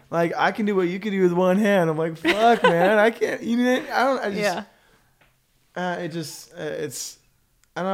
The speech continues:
Speaker 1: have words for it. It's really cool. It's really inspiring.
Speaker 2: Well, thanks. I am giving it my best. That's for sure.
Speaker 1: It's really good.
Speaker 2: Yeah.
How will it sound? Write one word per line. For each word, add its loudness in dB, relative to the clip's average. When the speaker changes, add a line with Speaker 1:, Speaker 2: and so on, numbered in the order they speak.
Speaker 1:
have -6
words -2
for -8
it. -4
It's -12
really -2
cool. -4
It's -12
really 0
inspiring. -8
Speaker 2:
Well, -12
thanks. -12
I -6
am -8
giving -8
it -10
my -10
best. -12
That's -16
for -18
sure. -12
Speaker 1:
It's -20
really -6
good. -14
Speaker 2:
Yeah. -12